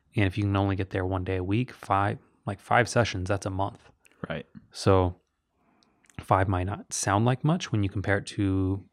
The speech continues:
Speaker 1: trying something in the gym, but if it's outdoors and it's that situation, like, a month is a long time. That's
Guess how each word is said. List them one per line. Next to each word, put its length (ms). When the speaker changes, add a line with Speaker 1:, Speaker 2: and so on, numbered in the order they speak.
Speaker 1:
trying 240
something 280
in 60
the 80
gym, 340
but 80
if 100
it's 120
outdoors 720
and 100
it's 120
that 140
situation, 540
like, 140
a 60
month 300
is 100
a 60
long 260
time. 260
That's 300